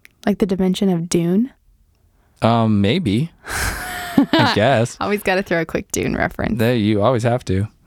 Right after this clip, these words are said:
Speaker 2: Like, it could be that's exactly where they're reaching, because they did have some interesting things. They had Thopters in there.
Speaker 1: Uh-huh.
Speaker 2: Definitely a type of, uh, helicopter I wasn't used to. The, uh,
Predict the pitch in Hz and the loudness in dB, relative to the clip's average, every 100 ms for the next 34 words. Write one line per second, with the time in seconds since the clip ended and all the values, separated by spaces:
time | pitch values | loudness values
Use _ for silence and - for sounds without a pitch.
0 | - 110 - 101 107 117 123 147 123 87 | -4 -4 -2 -6 0 0 2 0 2 0
1 | - 95 101 98 107 110 104 117 - 104 | 0 -2 0 0 0 2 2 0 -2 -4
2 | 104 - 98 98 101 98 107 113 117 - | -4 -4 0 0 0 0 0 0 -2 0
3 | 95 107 117 - 117 127 139 113 95 98 | 0 0 0 -2 -2 0 -2 -2 -6 -6
4 | - 95 98 - 143 143 156 160 196 - | -4 -2 -2 0 0 2 2 0 -2 -6
5 | - - - - 220 220 214 214 254 294 | -20 -20 -6 0 2 2 2 2 2 2
6 | 110 98 95 90 - - - 107 98 107 | 2 2 0 -2 -8 -8 -2 -2 -2 -4
7 | 95 90 98 110 110 110 107 95 123 110 | -4 -2 0 0 0 -2 0 -2 -2 -2
8 | 90 98 - - 127 147 _ _ - - | -2 -2 -2 -2 -2 -4 _ _ -20 -20
9 | _ _ _ _ 95 95 92 92 90 | _ _ _ _ 0 2 0 0 -2